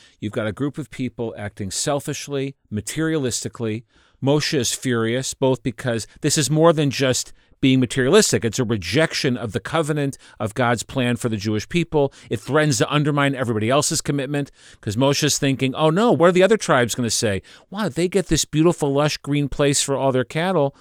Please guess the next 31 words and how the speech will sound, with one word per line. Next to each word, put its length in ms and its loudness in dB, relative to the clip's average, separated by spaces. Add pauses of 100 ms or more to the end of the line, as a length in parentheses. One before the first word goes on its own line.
(180)
Who 160 2
knows 240 4
what 80 2
I'm 180 2
gonna 160 4
get? 260 0 (140)
I 120 2
might 160 4
get 180 4
Beersheba. 580 4 (400)
I 100 6
might 140 10
even 160 8
get 160 6
Renana, 540 6 (440)
right? 320 4 (120)
I 100 4
might 200 6
end 160 4
up 120 6
with 140 2
Beersheba." 600 4 (380)
And 160 0
they're 160 6
gonna 200 2
get 260 0
this. 340 2
This 220 2
is 120 -4
not 200 0
fair. 420 -4